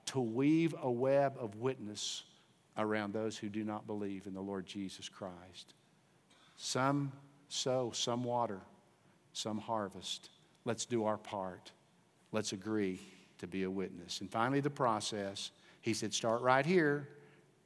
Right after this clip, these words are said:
Jerusalem was the birthplace of the New Testament church. In Acts chapter two, the church ignited, three thousand were saved. Soon it spread outside Jerusalem. And the tragedy of Stephen's death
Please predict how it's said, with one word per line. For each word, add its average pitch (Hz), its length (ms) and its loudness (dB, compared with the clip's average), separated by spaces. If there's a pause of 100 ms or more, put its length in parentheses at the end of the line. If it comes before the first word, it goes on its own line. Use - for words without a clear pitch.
(320)
Jerusalem 127 440 4
was 139 120 6
the 135 80 2
birthplace 143 540 6
of 156 40 -10
the 151 60 6
New 151 80 6
Testament 165 480 4
church. 170 600 0 (640)
In 104 60 -4
Acts 127 220 8
chapter 151 300 8
two, 165 280 8
the 160 80 4
church 165 360 4
ignited, 156 540 8
three 147 160 4
thousand 156 460 6
were 139 80 2
saved. 170 480 10 (240)
Soon 160 340 10
it 156 80 8
spread 151 320 8
outside 151 540 10
Jerusalem. 165 760 2 (680)
And 123 100 0
the 113 60 0
tragedy 151 500 8
of 156 60 4
Stephen's 165 500 2
death 127 480 2